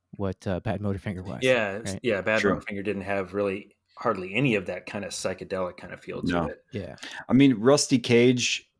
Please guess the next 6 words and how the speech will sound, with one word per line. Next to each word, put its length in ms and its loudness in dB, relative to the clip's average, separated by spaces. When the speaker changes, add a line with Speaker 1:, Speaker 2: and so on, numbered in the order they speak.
Speaker 3:
at 280 2
points, 720 4
to 100 4
me, 340 8
hints 720 0
Speaker 2:
Yeah. 320 0